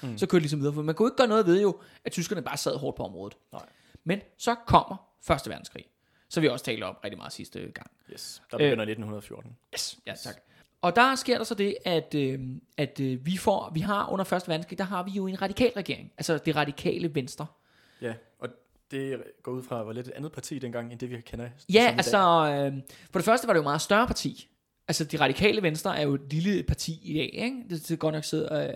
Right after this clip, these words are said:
Speaker 2: øh, øh, ja, sidder, sidder i Folketinget. Men dengang, der var de et stort parti, og de havde altså dannet regering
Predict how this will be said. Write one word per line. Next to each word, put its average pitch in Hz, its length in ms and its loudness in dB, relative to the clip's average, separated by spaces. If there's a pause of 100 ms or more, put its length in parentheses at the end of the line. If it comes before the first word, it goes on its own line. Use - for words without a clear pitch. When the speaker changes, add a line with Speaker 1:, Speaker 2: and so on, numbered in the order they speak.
(260)
Speaker 2:
øh, 147 100 -4
øh, - 520 -8
ja, 139 100 0
sidder, 139 240 -4
sidder 156 220 0
i 156 40 -2
Folketinget. 151 420 -4 (320)
Men 170 100 0
dengang, 233 360 4
der 240 60 2
var 240 100 2
de 196 160 0
et 156 140 -4
stort 277 240 -2
parti, 233 360 -4
og - 120 -8
de 233 60 0
havde 233 120 4
altså 202 140 -2
dannet 170 240 -4
regering 208 360 -4